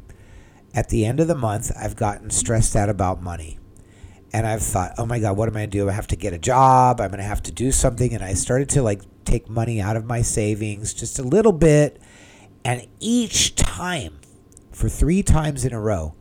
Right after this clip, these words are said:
the exact amount that I took out of my savings, the next day, that same amount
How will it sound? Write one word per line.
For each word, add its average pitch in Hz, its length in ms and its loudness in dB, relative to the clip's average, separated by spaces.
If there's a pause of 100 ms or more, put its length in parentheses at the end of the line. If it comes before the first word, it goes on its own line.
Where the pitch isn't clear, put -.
(360)
the 127 200 2
exact 143 520 2
amount 147 360 0
that 104 100 4
I 98 80 0
took - 260 0
out 117 160 2
of 127 80 0
my 117 140 0
savings, 113 680 -2 (560)
the 110 100 2
next 123 720 2
day, 135 440 6 (920)
that 135 280 2
same 196 440 4
amount 165 720 0